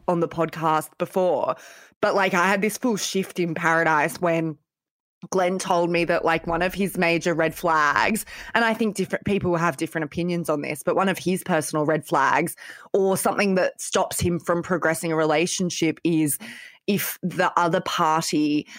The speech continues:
hasn't had a long-term serious relationship. And I think that's from his own context of, like, you know, being a man,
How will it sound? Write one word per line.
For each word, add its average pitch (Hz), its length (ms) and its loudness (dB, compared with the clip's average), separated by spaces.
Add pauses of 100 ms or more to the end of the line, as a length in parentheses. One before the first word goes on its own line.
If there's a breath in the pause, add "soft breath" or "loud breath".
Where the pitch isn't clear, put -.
(100 loud breath)
hasn't 180 360 0
had 165 240 0
a 165 160 2
long-term 160 560 0
serious 160 460 -2
relationship. 180 840 0
And 208 80 2
I 247 120 2
think 285 260 -2
that's 180 240 0
from 175 240 0
his 165 180 -2
own 165 220 2
context 170 600 -2
of, 160 140 0
like, 147 300 0 (300 loud breath)
you 190 120 0
know, 165 280 2 (360 loud breath)
being 180 400 2
a 180 80 2
man, 170 480 2